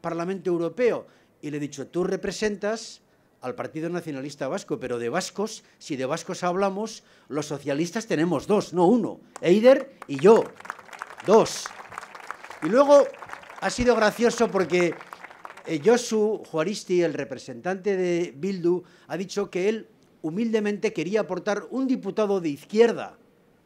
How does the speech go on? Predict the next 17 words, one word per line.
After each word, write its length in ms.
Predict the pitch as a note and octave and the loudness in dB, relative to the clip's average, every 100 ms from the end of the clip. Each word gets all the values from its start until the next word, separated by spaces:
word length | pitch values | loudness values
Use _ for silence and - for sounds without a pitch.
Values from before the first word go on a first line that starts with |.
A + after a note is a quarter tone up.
| _ | _
a 140 | - D3+ | -4 -2
la 400 | D3+ D3 C#3+ - _ | 0 0 -2 -8 _
izquierda 560 | - D#3+ - A3+ A3 F3 | -12 -10 0 4 4 4
europea. 560 | D#3 D3 C3+ G3 D#3+ C#3 | 0 -2 -2 0 0 -2
Y 80 | |
yo 100 | D#3+ | -2
le 80 | F#3+ | 0
he 40 | F3 | -2
dicho, 340 | E3+ F3 C#3 - - | -4 -6 -8 -10 -4
Yo 140 | D3 A#3+ | 4 6
voy 160 | C#4 | 6
a 120 | C#4 A3+ | 4 4
aportar 440 | A3 G#3+ - A#3+ | 2 -2 0 0
doscientos 560 | F#3 - C#4 D4 G#3 - | 0 0 2 4 4 8
veinte, 440 | C#4+ C#4+ A2 F2 - _ _ - | 8 6 -2 -16 -20 _ _ -14
nada 380 | C3 A3+ C4+ E3+ | -2 0 2 2
menos. 600 | D4+ B3 A#2 - - | 2 2 -4 -14 -20